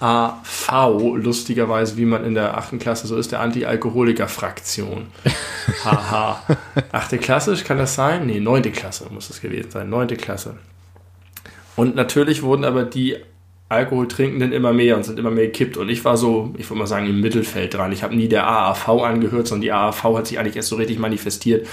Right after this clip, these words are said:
Speaker 1: als ich und andere auch umgekippt sind. Und, äh, auf dieser Klassenreise gab es halt ein paar Leute, die hatten schon getrunken,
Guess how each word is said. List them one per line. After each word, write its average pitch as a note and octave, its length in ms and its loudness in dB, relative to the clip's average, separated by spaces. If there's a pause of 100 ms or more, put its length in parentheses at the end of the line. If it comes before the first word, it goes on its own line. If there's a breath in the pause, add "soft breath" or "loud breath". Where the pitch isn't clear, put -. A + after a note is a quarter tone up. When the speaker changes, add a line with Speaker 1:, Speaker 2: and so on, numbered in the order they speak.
(300 loud breath)
Speaker 1:
als G#2+ 240 -6
ich B2+ 240 4
und A2+ 160 -4
andere A2 320 2
auch G#2 160 -2
umgekippt G2+ 520 -6
sind. E2 240 -8 (800 loud breath)
Und, A2+ 380 2
äh, G#2+ 220 2
auf A#2 180 -2
dieser A#2 580 0
Klassenreise D3 600 2
gab B2+ 180 2
es C3 120 -6
halt A#2+ 120 0
ein A#2 60 -4
paar D3 220 2
Leute, C#3 280 2
die B2+ 160 -2
hatten B2 240 -4
schon A2 520 -4
getrunken, F#3+ 680 -2